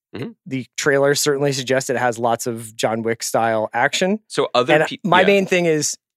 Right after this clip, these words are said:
Speaker 2: three. Cool. I'm interested in this.
Speaker 1: So John Wick, he's really good at fighting and he loves dogs, right?
Speaker 2: He is the,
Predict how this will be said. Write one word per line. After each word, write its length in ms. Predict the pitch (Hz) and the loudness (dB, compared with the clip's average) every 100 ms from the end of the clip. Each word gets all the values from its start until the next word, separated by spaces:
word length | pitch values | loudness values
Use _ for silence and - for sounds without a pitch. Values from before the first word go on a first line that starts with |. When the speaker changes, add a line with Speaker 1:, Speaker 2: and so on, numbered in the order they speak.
| _ _ - | _ _ -8
Speaker 2:
three. 400 | 147 151 101 - _ - | -2 0 -2 -10 _ -4
Cool. 320 | 151 120 - - | -2 -2 -6 -6
I'm 160 | 139 135 | -2 -2
interested 280 | 127 117 98 | -2 -8 -10
in 40 | |
this. 220 | 98 - - _ | -12 -14 -16 _
Speaker 1:
So 140 | - | -6
John 320 | 131 165 190 175 | -2 0 0 2
Wick, 420 | 127 104 - - _ _ - | 2 0 -6 -20 _ _ -8
he's 260 | 127 117 | -4 -2
really 260 | 123 135 127 | 0 2 2
good 140 | 110 | 2
at 100 | 98 | -2
fighting 340 | - 95 85 80 | 0 0 0 -2
and 40 | |
he 60 | 80 | -6
loves 240 | 80 76 | -6 -6
dogs, 400 | - 69 50 - | -6 -8 -8 -8
right? 80 | 71 | 0
Speaker 2:
He 60 | 160 | 2
is 160 | 151 | 2
the, 180 | 135 139 | -2 -6